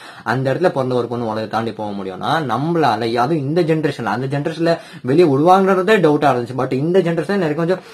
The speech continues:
ஆ, கொஞ்சம் ஃப்ரீடம்ன்றது ஒண்ணு இருக்கு. அந்த ஃப்ரீடம்ன்றதை நம்ம கொஞ்சம் யூஸ் பண்ணி, நல்லபடியா யூஸ் பண்ணிக்கிட்டு வெளியே போய்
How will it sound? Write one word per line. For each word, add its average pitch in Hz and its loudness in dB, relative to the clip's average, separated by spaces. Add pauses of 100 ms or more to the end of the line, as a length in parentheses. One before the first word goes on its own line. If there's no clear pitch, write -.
(220)
ஆ, 143 0
கொஞ்சம் 147 2
ஃப்ரீடம்ன்றது 175 2
ஒண்ணு 117 -4
இருக்கு. 117 -4
அந்த 123 -4
ஃப்ரீடம்ன்றதை 175 2
நம்ம 165 -2
கொஞ்சம் 120 -2
யூஸ் 170 0
பண்ணி, 147 -4
நல்லபடியா 185 4
யூஸ் 147 2
பண்ணிக்கிட்டு 120 0 (340)
வெளியே 156 4
போய் 156 2